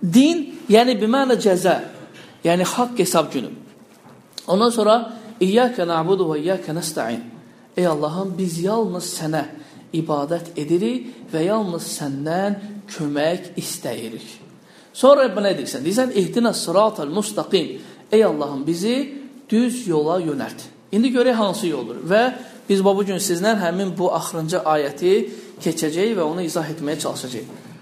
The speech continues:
Allah Taala buyurur, Sıratal ləzinə, sıratal ləzinə ən'amtə aleyhim. Və bunu sən izah edirsən. Ey Allahım, bizi düz yola yönət. Hansı yola?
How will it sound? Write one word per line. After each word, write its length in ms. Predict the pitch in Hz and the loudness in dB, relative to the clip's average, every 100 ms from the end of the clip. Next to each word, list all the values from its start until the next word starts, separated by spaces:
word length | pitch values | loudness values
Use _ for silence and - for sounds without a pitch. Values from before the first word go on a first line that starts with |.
| - - | -20 0
Allah 240 | 190 277 | 2 4
Taala 240 | 269 196 202 | 2 0 0
buyurur, 380 | 175 151 202 233 | 0 2 2 0
Sıratal 840 | 214 180 165 185 226 240 - 160 151 | -2 -2 0 2 2 0 -2 -2 -2
ləzinə, 500 | 147 180 214 220 254 - - - - - - | -2 0 2 2 0 -2 -10 -12 -14 -16 -14
sıratal 580 | - 165 190 196 160 143 | 0 2 2 0 -4 -2
ləzinə 460 | 143 151 185 208 247 285 - - - - 175 | -2 -2 2 2 2 -2 -8 -16 -16 -4 -2
ən'amtə 580 | 165 156 220 - - 170 | 0 2 2 2 0 0
aleyhim. 460 | 165 170 147 123 107 - - - - - - - - - - - - - - | 2 2 2 -2 -6 -12 -16 -20 -20 -18 -14 -14 -12 -14 -14 -14 -14 -12 -2
Və 120 | - 254 | 2 4
bunu 160 | 294 339 | 4 2
sən 200 | - 277 | 2 2
izah 280 | 214 214 190 | 4 2 0
edirsən. 340 | 147 - 135 - - - - | -2 -6 -8 -8 -12 -16 4
Ey 140 | 170 | 6
Allahım, 400 | 277 214 185 180 | 8 6 2 0
bizi 220 | 180 240 294 | 0 2 2
düz 180 | 285 233 | 2 6
yola 220 | 233 240 | 6 6
yönət. 260 | 220 170 156 | 4 2 0
Hansı 360 | 240 247 240 | 2 2 2
yola? 320 | 285 214 156 | 4 6 4